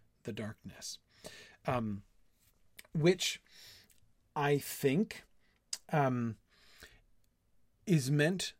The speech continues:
to be a little bit, what was the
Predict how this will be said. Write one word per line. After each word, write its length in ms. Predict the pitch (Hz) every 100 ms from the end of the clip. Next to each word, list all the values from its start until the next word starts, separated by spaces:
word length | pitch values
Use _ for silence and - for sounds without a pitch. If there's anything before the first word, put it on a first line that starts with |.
| _
to 100 | -
be 380 | 165 175 175 190 -
a 100 | 165
little 280 | 156 175 175
bit, 560 | 160 170 165 - - - _ _ _ _ - _ _ _ _ _ _ _ _ _ _ _ _ _ _ _ _ _ _
what 260 | 165 185
was 200 | 247 208
the 260 | 196 214 196